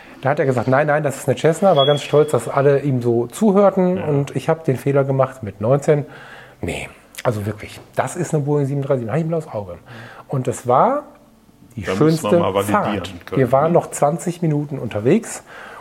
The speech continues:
Speaker 1: und das hat mir mehr übers Leben gelehrt als so manches Jahr in der Schule. Und nicht im Negativen, dass ich nachher fertig war, sondern wir, wir sind mit dem High Five auseinandergegangen.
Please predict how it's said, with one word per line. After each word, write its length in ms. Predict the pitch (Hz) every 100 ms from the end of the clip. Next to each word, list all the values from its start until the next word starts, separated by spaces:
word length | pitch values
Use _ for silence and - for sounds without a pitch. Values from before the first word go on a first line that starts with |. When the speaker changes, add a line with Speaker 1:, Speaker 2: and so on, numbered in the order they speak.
| -
Speaker 1:
und 100 | 135
das 120 | 123
hat 100 | 139
mir 140 | 151 127
mehr 140 | 156
übers 180 | 202 -
Leben 180 | 170 165
gelehrt 400 | 143 143 143 131
als 140 | 120
so 60 | 113
manches 320 | 135 131 -
Jahr 100 | 117
in 60 |
der 80 | 110
Schule. 260 | - 101 92 - - 101 -
Und 80 | 180
nicht 100 | 208
im 100 | 220
Negativen, 380 | 220 214 196 175
dass 100 | 151
ich 60 | 143
nachher 200 | 151 147
fertig 280 | 180 220 -
war, 100 | 220
sondern 220 | 202 160
wir, 180 | 147 147
wir 80 | 139
sind 140 | 196
mit 100 | 180
dem 140 | 135 120
High 120 | 123
Five 220 | 170 185
auseinandergegangen. 560 | 127 165 123 101 95